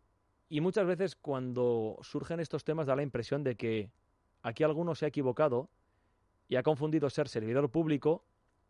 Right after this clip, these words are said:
con servirse de lo público, que no es lo mismo. Suena parecido, pero no tiene nada que ver, seguro que no. A los que se preguntan si esto algún día se demuestra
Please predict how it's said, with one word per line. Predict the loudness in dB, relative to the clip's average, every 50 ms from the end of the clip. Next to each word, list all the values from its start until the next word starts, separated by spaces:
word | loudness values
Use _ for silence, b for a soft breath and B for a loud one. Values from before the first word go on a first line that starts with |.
| _ _ _ _ _ -6
con | -4 -4 -2
servirse | -2 -2 -2 -2 -2 0 2 4 4
de | 4 4
lo | 2 2
público, | 2 2 2 2 -2 -4 -6
que | -6 -4
no | -2 -2
es | 0
lo | 0 0
mismo. | -2 -4 -8 -10 -8
Suena | -6 -4 -2 -2 -2
parecido, | -4 -6 -4 -2 -2 0 0 0
pero | -2 -2 -2
no | -4 -4 -2
tiene | -2 -2 -2
nada | -2 -2 -2 -4
que | -4 -8
ver, | -12 -12 -14 -20 _ _
seguro | -12 -10 -6 -4 -4 -4 -4
que | -6 -8
no. | -12 -14 -18 _ _ _ _ _ _ _ _ _ _ _ B B B B B B B
A | B 0 0
los | 0 0
que | -2
se | -2 0 0
preguntan | 2 2 2 4 6 4 4 4
si | 2 0 0 0 0 0 -2 _ _ _ _ _ _ _ _ _
esto | -4 -4 -4 -2 2 2 2
algún | 2 2 0 -2 -2 -2
día | -2 -4 -4 -4 -8 -12 -20 _ _ _ _ _ _ _ _ _ _ _ _ _ _ _ _ _ _ -12
se | -6 -6 -4
demuestra | -2 0 0 -2 -2 -4 -8 -14 -16 -18